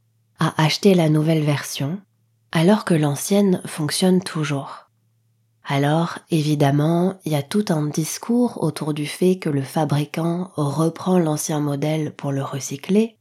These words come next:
mais cette obsolescence marketing et culturelle, elle questionne pas du tout le fait que notre société est basée sur la surproduction et la surconsommation.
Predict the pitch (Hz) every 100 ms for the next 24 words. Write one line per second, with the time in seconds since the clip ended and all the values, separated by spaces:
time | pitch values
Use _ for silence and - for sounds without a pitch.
0 | _ _ _ _ _ _ - 190 185 185
1 | 220 214 208 196 185 233 - 190 156 -
2 | 147 - 196 185 160 151 147 156 151 165
3 | 143 170 214 208 - - 175 175 208 208
4 | - 233 233 - 247 220 190 185 240 180
5 | 147 - 226 220 - 160 151 143 143 165
6 | - _ _ 185 170 - 165 185 170 175
7 | 165 208 220 226 - 156 139 151 147 185
8 | 196 175 143 135 - 196 185 - 175 160
9 | 160 - 165 185 202 - 160 143 135 -
10 | 185 185 170 - 180 165 151 - 151